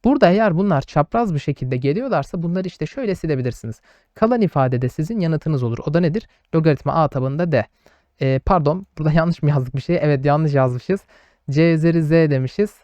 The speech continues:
Burası D olacak. Özür dilerim. Şurası D olacak. Hemen toparlayayım hatamı. Burası D olacak. Heh, burası da D olacak. Şimdi oldu. Dolayısıyla kalan ifademiz logaritma A tabanında D gelecekti. Şimdi bu çapraz çarpımı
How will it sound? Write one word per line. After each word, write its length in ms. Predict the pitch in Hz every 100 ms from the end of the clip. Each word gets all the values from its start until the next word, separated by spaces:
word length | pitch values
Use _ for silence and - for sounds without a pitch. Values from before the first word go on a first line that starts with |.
| _ -
Burası 320 | 147 147 156
D 180 | 143 147
olacak. 300 | 131 123 127
Özür 240 | 131 143 135
dilerim. 360 | 120 131 175
Şurası 340 | - 135 - 127
D 160 | 127
olacak. 460 | 117 113 160 196 _ _ _
Hemen 280 | - 135 127
toparlayayım 560 | - 127 131 131 127 123
hatamı. 480 | 117 123 117 165 208 _ _ -
Burası 340 | 139 135 135 135
D 180 | 135
olacak. 480 | 123 117 170 196 - - _ _ _ _ _ _ _ _ -
Heh, 100 | 143 _ _
burası 260 | 160 147 135
da 120 | 123
D 120 | 113
olacak. 340 | 104 - - -
Şimdi 300 | _ - 127
oldu. 340 | 107 110 180 220 _ _ _ _
Dolayısıyla 320 | 269 254 208 -
kalan 240 | 247 196
ifademiz 580 | - 131 123 139 269 - 214
logaritma 600 | 214 196 147 - 190 214
A 180 | 180 170
tabanında 760 | - 120 123 120 156 208 147 127
D 160 | 127
gelecekti. 580 | 117 110 110 110 - - _ _ _
Şimdi 380 | - 220 202 180
bu 200 | 185 - _ _ _
çapraz 520 | - 175 - 202 -
çarpımı 560 | 175 160 - 160 127